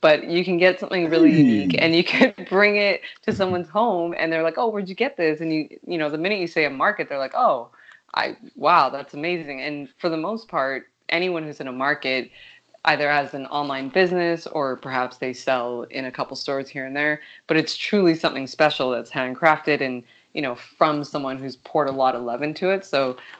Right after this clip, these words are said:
Speaker 1: I find that if you go to markets, you get a huge range of prices, and you can get something really cheap, you know, or on the less expensive side, or you can get something more expensive. And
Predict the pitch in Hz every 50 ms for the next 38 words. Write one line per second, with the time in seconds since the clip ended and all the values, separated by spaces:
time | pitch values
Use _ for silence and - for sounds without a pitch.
0 | - - 151 151 - 143 156 160 160 151 151 147 - 151 131 160 156 156 151 147
1 | 139 139 139 - 151 147 139 127 - - - 143 131 156 143 135 135 131 - -
2 | 165 160 160 160 160 151 - - 139 143 131 139 143 139 131 135 123 - - 131
3 | 135 135 - 156 170 170 180 180 175 _ - - - _ _ - - 156 151 143
4 | 139 143 135 156 143 147 143 - - - 135 139 139 131 135 135 131 127 123 127
5 | - - 214 208 220 220 - _ _ _ _ _ - 165 160 151 139 135 135 -
6 | 139 143 135 135 127 - - - 139 135 131 127 135 131 131 - - - - -
7 | 180 190 190 185 175 - - 170 165 165 165 165 160 - - - - - 165 160
8 | 151 139 147 139 - - - 143 135 131 127 127 127 127 - - - - 190 196
9 | 202 - - 180 175 170 165 156 - - _ - 143 147 147 143 143 139 139 135
10 | 131 123